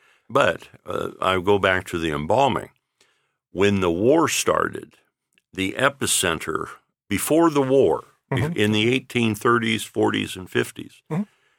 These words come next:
Speaker 1: the epicenter of embalming, of chemical embalming in the United States was Washington, D C.
Speaker 2: Washington, D C?
Speaker 1: Yes, that's where the concentration of embalmers were at.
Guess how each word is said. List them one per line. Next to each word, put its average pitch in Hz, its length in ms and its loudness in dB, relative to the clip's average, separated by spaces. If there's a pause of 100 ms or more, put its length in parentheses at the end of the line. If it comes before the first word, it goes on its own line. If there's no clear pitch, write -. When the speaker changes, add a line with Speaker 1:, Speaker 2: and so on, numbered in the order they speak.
(200)
Speaker 1:
the 92 180 0
epicenter 92 720 0
of 85 220 0
embalming, 95 640 -2 (360)
of - 120 -4
chemical 131 540 0
embalming 95 460 0
in 76 100 -6
the 78 60 -10
United 82 360 -6
States 104 460 -6
was 80 240 -8
Washington, 85 640 -4
D 80 220 -20
C. - 360 -8 (580)
Speaker 2:
Washington, 170 340 -2
D 196 100 -2
C? 202 220 -4
Speaker 1:
Yes, 98 300 2
that's 101 340 2
where 95 160 4
the 85 300 0
concentration 107 1080 -2
of 80 160 -4
embalmers 80 640 -2
were 76 160 -6
at. - 200 -8